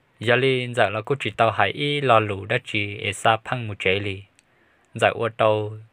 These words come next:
tụi chỉ muốn tròn trò nhỏ tư dự tròn tàu sư. Thọ nó giờ nè thiết dẫn thế ý lo hải tìa. Giờ chỉ li là một bự là mà.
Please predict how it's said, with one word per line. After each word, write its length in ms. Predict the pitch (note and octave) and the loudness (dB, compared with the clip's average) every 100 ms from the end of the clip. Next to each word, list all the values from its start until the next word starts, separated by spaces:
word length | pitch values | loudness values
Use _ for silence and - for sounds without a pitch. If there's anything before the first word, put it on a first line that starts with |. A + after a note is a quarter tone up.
| - | -10
tụi 160 | G#2+ G2+ | -8 -4
chỉ 120 | B2+ | -4
muốn 220 | B2 A2 | -2 -4
tròn 240 | G2+ G2+ F#2+ | -4 -8 -4
trò 320 | - G2+ G2+ G#2+ | -2 0 -2 -6
nhỏ 320 | C3 C#3+ C#3+ - | -6 -6 -8 -6
tư 260 | D#3+ D#3+ | -4 -2
dự 220 | D3+ C3 F#2+ | -2 -4 -2
tròn 180 | G#2+ F#2+ | -2 0
tàu 160 | F2+ | -2
sư. 240 | F#2 - A2 A2+ _ _ _ _ _ _ _ _ - | -2 -6 -10 -10 _ _ _ _ _ _ _ _ 2
Thọ 120 | G#2 | 4
nó 300 | A#2+ C3 B2+ | 6 6 4
giờ 200 | A#2+ G#2+ | 4 2
nè 300 | F#2+ G#2+ F#2 | 2 0 -2
thiết 160 | F#2 C3+ | -2 0
dẫn 200 | G2 F2+ | 0 -2
thế 120 | A#2 | 2
ý 160 | A2+ C#3 | 2 4
lo 140 | C3+ | 2
hải 120 | G#2 F#2 | 2 0
tìa. 280 | G2 F#2 F2 F#2 _ _ _ _ | 2 0 0 -8 _ _ _ _
Giờ 360 | - G#2 C#3 B2 G#2+ _ | 4 4 4 0 -10 _
chỉ 100 | - | -2
li 140 | C3+ C3 | 2 4
là 80 | |
một 180 | A#2+ A#2 A2+ | 4 0 0
bự 160 | C3 B2+ | 2 4
là 80 | |
mà. 280 | A2+ G#2+ F#2 | 4 2 0